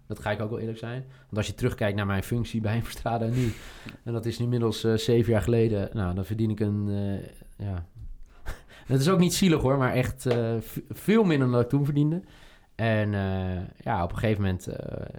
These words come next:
is dat ook wel lastig natuurlijk, weet je. Als je heel kwetsbaar bent, want dat ben ik. Dan, ja, op een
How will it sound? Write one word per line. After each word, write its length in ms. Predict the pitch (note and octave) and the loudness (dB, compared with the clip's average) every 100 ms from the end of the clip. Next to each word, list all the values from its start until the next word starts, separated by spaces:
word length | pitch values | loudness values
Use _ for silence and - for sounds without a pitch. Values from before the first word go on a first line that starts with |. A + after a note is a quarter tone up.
| - | -16
is 300 | - - C3 | -16 -6 -2
dat 160 | C3 - | 0 2
ook 200 | D#3 G#3+ | 2 2
wel 180 | A#3 D#3 | 0 2
lastig 300 | C3+ C3+ A#2+ | 0 -2 -4
natuurlijk, 400 | A2+ A2 F#2+ F#2 | -4 -2 -4 -4
weet 200 | A#2+ C3+ | -6 -4
je. 60 | |
Als 100 | B2 | -2
je 60 | B2 | 2
heel 140 | C3+ | 4
kwetsbaar 400 | C#3+ D#3 - A2 | 4 0 2 0
bent, 240 | F2+ F#2+ C3 | 2 0 -2
want 280 | D3+ B2+ - | -4 -4 -4
dat 220 | G2 F#2+ | -4 0
ben 140 | E3+ | 0
ik. 320 | C3 F2+ G#2 | 0 -2 -6
Dan, 280 | C3 C#3 B2+ - | -4 -4 -4 -10
ja, 220 | - D3+ | -2 0
op 60 | |
een 60 | C3 | 0